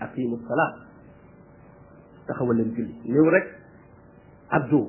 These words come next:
na ngeen ko joxe rek, na nga ko def ak noo ko mën a def. Déedéet, nee nañ ko taxawal. Gis nga asaka itam, "wa aatu zaka" lay wax. Néewul, "wa axriju zaka." Bari na ñuy génn asaka, waaye duñ ko joxe. Bari na ñu génne asaka, def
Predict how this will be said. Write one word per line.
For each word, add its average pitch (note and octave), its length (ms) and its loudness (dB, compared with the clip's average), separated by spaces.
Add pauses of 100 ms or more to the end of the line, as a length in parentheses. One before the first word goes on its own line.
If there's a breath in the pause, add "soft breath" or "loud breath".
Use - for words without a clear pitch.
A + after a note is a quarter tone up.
(120)
na B2+ 120 -6
ngeen D3 160 4
ko D3 120 0
joxe C#3 280 0
rek, B2+ 140 -2
na D3 60 -2
nga C#3 80 -6
ko D3+ 120 -2
def D3 140 -2
ak C#3+ 80 -4
noo D3 140 0
ko D3+ 80 -2
mën C#3+ 120 0
a C3 40 -4
def. B2 120 -6
Déedéet, E3+ 320 2
nee D#3+ 80 0
nañ F3+ 120 0
ko - 80 -6
taxawal. G3 360 0 (840)
Gis C3+ 100 -4
nga D3+ 120 2
asaka D#3 280 0
itam, D3+ 220 2
"wa D3 160 4
aatu D#3 260 0 (120)
zaka" D#3 320 -4
lay B2 140 -6
wax. - 140 -14 (760)
Néewul, G#3 320 6
"wa A3+ 160 8
axriju G3+ 280 -2 (100)
zaka." G3+ 220 -4 (280)
Bari A#3 200 4
na A#3 60 2
ñuy A#3 200 4
génn G#3 160 6
asaka, E3+ 300 -4
waaye E3 160 2
duñ G3 120 2
ko F3+ 100 -4
joxe. - 220 -6 (960)
Bari D#3 180 0
na F3+ 60 6
ñu F3+ 160 6
génne F3+ 240 8
asaka, D3+ 300 -4
def D3+ 120 -4